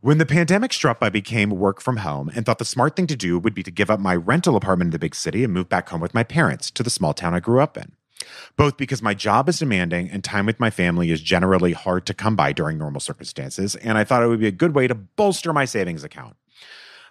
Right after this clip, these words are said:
The plan was to move home until in-person work resumed. My office is looking at twenty twenty-two.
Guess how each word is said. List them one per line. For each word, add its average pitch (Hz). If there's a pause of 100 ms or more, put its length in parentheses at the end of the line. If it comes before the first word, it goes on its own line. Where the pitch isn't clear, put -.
The 139
plan 170
was 123
to -
move 110
home 107
until 113
in-person 107
work 87
resumed. 110
My 104
office 110
is 127
looking 101
at 95
twenty 82
twenty-two. 76